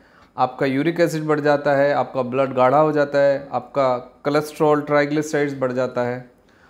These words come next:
और आपको थकान रहती है। और फिर आपका जो बॉडी का एब्जॉर्प्शन है,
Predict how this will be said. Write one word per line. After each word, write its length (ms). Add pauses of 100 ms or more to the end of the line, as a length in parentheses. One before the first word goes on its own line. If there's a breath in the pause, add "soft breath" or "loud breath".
(180 soft breath)
और 260
आपको 320
थकान 460
रहती 280
है। 100
और 100
फिर 360
आपका 340
जो 120
बॉडी 340
का 200
एब्जॉर्प्शन 640
है, 240